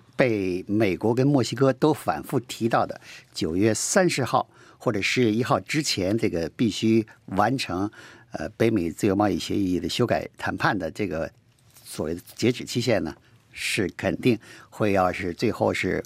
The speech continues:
过去，但是没有任何协议达成了。在这一点上，这次的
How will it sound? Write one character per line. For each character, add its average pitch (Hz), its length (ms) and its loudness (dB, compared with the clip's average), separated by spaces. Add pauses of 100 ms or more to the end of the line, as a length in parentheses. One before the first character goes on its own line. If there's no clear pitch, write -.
过 147 180 6
去， - 220 -2 (120)
但 101 160 0
是 90 60 -10
没 85 140 -4
有 87 80 0
任 85 120 0
何 87 140 -8
协 - 180 -6
议 85 140 -2
达 - 140 -6
成 - 160 -14
了。 - 100 -14 (720)
在 139 360 2
这 196 200 4
一 110 100 4
点 76 260 -4
上， 95 240 0
这 139 160 2
次 107 220 -4
的 82 380 0